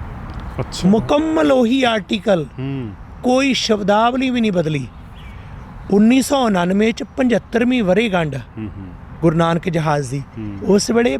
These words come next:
Speaker 2: ਮੋਟੀ ਕਰਕੇ ਉਹ ਲਾਈਨ ਵਿੱਚ ਛਪੀ ਹੈ।
Speaker 1: ਹੂੰ।
Speaker 2: ਤੇ ਦੋ ਹਜ਼ਾਰ ਦਸ ਦੇ ਕਰੀਬ ਜਦੋਂ ਕਿਤਾਬ ਛਪਦੀ ਹੈ,
Speaker 1: ਹੂੰ।
Speaker 2: ਤਾਂ ਉਹਨੂੰ ਡਿਲੀਟ ਕਰ ਦਿੱਤਾ ਜਾਂਦਾ। ਤੁਸੀਂ ਗੁਰਬਾਜ ਸਿੰਘ ਜੀ ਬਤੌਰ ਪ੍ਰੋਫੈਸਰ ਯੂਨੀਵਰਸਿਟੀ 'ਚ,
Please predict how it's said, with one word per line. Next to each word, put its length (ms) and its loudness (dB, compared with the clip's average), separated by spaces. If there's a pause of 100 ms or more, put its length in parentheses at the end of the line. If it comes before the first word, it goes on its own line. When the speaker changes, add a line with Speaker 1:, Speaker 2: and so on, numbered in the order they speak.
Speaker 2:
ਮੋਟੀ 380 0
ਕਰਕੇ 340 0
ਉਹ 100 2
ਲਾਈਨ 260 -2
ਵਿੱਚ 200 -8
ਛਪੀ 420 0
ਹੈ। 80 0
Speaker 1:
ਹੂੰ। 400 -10 (320)
Speaker 2:
ਤੇ 120 4
ਦੋ 260 4
ਹਜ਼ਾਰ 280 4
ਦਸ 260 -2
ਦੇ 140 0
ਕਰੀਬ 300 -2
ਜਦੋਂ 220 0
ਕਿਤਾਬ 380 -2
ਛਪਦੀ 500 -2
ਹੈ, 180 -6
Speaker 1:
ਹੂੰ। 200 -8 (160)
Speaker 2:
ਤਾਂ 80 2
ਉਹਨੂੰ 160 2
ਡਿਲੀਟ 300 -2
ਕਰ 180 0
ਦਿੱਤਾ 320 -4
ਜਾਂਦਾ। 220 -2 (1120)
ਤੁਸੀਂ 440 2 (180)
ਗੁਰਬਾਜ 340 2
ਸਿੰਘ 240 -2
ਜੀ 120 0
ਬਤੌਰ 340 0
ਪ੍ਰੋਫੈਸਰ 680 -2
ਯੂਨੀਵਰਸਿਟੀ 580 -2
'ਚ, 160 -4